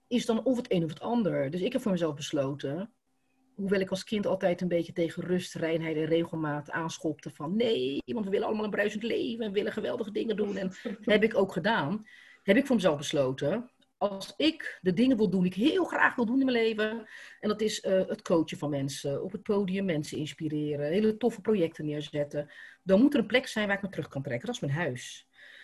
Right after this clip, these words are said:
Speaker 1: Ehm, maar dat betekent ook dat ik op tijd naar bed ga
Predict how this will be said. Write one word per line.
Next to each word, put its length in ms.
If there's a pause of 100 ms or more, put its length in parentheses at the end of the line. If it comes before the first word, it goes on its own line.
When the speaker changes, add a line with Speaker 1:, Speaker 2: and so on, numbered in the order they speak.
(160)
Speaker 1:
Ehm, 800
maar 200
dat 80
betekent 300
ook 60
dat 20
ik 80
op 60
tijd 140
naar 100
bed 160
ga 320